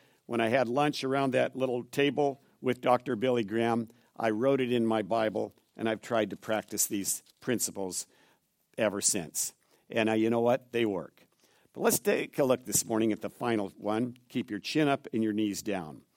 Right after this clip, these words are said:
As we read in our text this morning in verse twenty, Benaiah, the son of Jehoiada, verse twenty of Second Samuel chapter twenty-three, Second Samuel twenty-three, verse twenty. Benaiah,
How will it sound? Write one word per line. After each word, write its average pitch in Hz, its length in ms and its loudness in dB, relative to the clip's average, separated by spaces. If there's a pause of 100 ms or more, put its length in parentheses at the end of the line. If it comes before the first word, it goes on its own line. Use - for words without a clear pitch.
(400)
As 139 160 0
we 143 120 4
read 165 260 6
in 160 80 6
our 147 140 4
text - 340 2
this - 180 2
morning 110 320 2
in 101 80 0
verse 117 280 -4
twenty, 98 440 -2 (460)
Benaiah, 127 600 4 (400)
the 117 100 0
son 151 260 6
of 131 100 4
Jehoiada, 120 640 2 (720)
verse 139 300 2 (100)
twenty 135 380 2
of 113 100 -2
Second 123 380 2
Samuel 104 400 2
chapter 104 380 -6
twenty-three, 107 680 -6 (120)
Second 107 400 -4
Samuel 120 340 0
twenty-three, 120 540 -6
verse 107 260 -6
twenty. 92 380 -8 (580)
Benaiah, 131 560 4